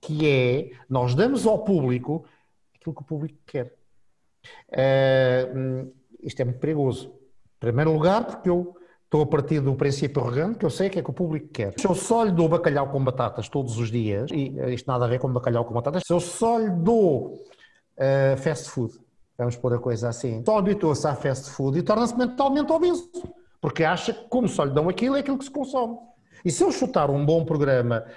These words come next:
e eu tenho provas daquilo que estou a dizer, pelo menos porque já falei com muitas pessoas também da televisão e que produtores de programas que me dizem isto sistematicamente.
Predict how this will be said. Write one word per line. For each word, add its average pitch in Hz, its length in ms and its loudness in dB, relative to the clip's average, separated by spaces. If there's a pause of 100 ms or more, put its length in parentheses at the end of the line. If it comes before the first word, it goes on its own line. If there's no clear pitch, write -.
(160)
e - 60 -2
eu 123 80 2
tenho 123 220 0
provas 135 320 0
daquilo 139 200 -4
que 135 80 -12
estou 143 180 -2
a 135 40 0
dizer, 180 380 0
pelo 139 160 -2
menos 143 240 -2
porque - 200 -8
já 131 120 -4
falei 131 260 0
com 131 140 -4
muitas 131 280 -6
pessoas 131 480 -4 (240)
também 123 280 0
da 120 100 -2
televisão 131 600 -2
e 127 60 -4
que - 180 -14
produtores 165 400 -2
de - 60 -16
programas 143 420 -2
que - 320 -14
me 123 100 -2
dizem 139 400 0
isto 202 180 -8
sistematicamente. 135 840 -8